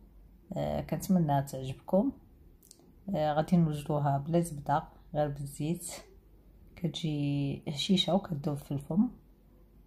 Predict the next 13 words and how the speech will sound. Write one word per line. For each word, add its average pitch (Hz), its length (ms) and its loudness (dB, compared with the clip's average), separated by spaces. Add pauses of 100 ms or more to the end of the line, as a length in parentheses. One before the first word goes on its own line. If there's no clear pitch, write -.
(260)
آه، 147 720 0 (1000)
كنتمنى 202 440 6
تعجبكم 143 580 0
وتجربوها. 143 720 0 (2250)
آه، 202 220 6
بالنسبه 196 440 6
للمقادير، 196 540 8
هنايا 196 280 6
عندي 160 260 -4
كيلو 185 280 0
تاع 170 220 -2
الدقيق 165 460 -6
اللي 147 440 -4